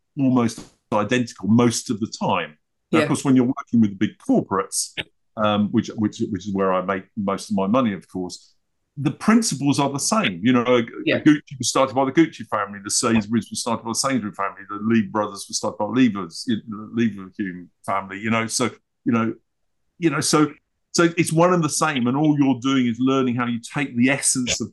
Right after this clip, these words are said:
Speaker 1: personal brand or an individual's view on the world, and then they built a system and a process around it, which, depending on the size, can then improve the quality of life of other people around them. So I think it's important that we, my only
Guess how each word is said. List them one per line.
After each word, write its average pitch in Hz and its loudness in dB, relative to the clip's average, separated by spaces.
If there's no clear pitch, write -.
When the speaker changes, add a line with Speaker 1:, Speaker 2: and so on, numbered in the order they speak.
Speaker 1:
personal 120 0
brand 98 -4
or 98 0
an 101 -2
individual's 98 -2
view 104 0
on 95 -6
the 95 -6
world, 90 -6
and 104 -2
then 104 -2
they 110 -2
built 113 2
a 101 -16
system - -4
and 95 -4
a - -10
process - -8
around 85 -8
it, 123 -8
which, - -6
depending 110 0
on 104 0
the 95 -2
size, 98 -4
can 110 4
then 110 2
improve 110 2
the 107 0
quality 107 -4
of 98 -6
life 101 -2
of 98 -10
other 101 -4
people 107 -6
around 113 -2
them. 85 -14
So 139 0
I 170 4
think 170 2
it's 139 -4
important 135 0
that 117 -6
we, 113 2
my 127 2
only 123 4